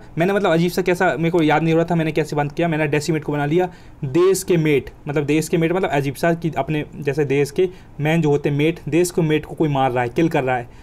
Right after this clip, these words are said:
तो इस तरीके से मैंने डेसी के अंदर देश निकाल लिया और अपने देश पर कोई, आ, वार करता है ना, अटैक करता है और किल कर देता है, तो वहाँ से मैंने लिंक किया था, तो मुझको ऐसे याद रहा क्योंकि मैं भूल रहा था दोस्तों, और मैं ट्रिक बना लेता हूँ तुरंत, कुछ भी भूलता हूँ ट्रिक बना लेता हूँ।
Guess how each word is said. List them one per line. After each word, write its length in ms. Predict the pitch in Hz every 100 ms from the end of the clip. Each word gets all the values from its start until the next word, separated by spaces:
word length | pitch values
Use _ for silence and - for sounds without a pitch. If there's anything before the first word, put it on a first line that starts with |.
| -
तो 60 | 165
इस 100 | 165
तरीके 240 | 160 151
से 100 | 165
मैंने 240 | 165 165 151
डेसी 340 | 135 143 160
के 100 | 151
अंदर 160 | 147 147
देश 260 | 131 151
निकाल 220 | 160 143 143
लिया 180 | 185
और 380 | 202 - - 147
अपने 160 | 151 156
देश 200 | 147 156
पर 120 | 160
कोई, 200 | 151 143 131 -
आ, 120 | 135
वार 260 | 127 135 143
करता 260 | 143 135
है 60 | 185
ना, 200 | 202 131
अटैक 280 | - 143 143
करता 220 | 143 135
है 60 | 151
और 180 | 156 147
किल 120 | 147
कर 140 | 139 131
देता 240 | 127 139
है, 120 | 180 - - -
तो 60 | 156
वहाँ 180 | 143
से 100 | 156
मैंने 180 | 151 143
लिंक 200 | 139 160
किया 160 | 160 147
था, 120 | 180
तो 80 | 175
मुझको 320 | 135 123 -
ऐसे 240 | 139 143
याद 160 | 139 127
रहा 240 | 127 185 - - - - - - - -
क्योंकि 180 | 165 185
मैं 100 | 170
भूल 160 | 165
रहा 100 | 147
था 100 | 131
दोस्तों, 280 | 127 120 139
और 60 | 135
मैं 100 | 147
ट्रिक 200 | - 147
बना 180 | 139 131
लेता 220 | 156 147
हूँ 60 |
तुरंत, 280 | 139 127 120 - - -
कुछ 140 | 165
भी 60 | 185
भूलता 280 | 147 156 175
हूँ 80 | 165
ट्रिक 140 | 143
बना 160 | 135 123
लेता 220 | 120
हूँ। 100 | 120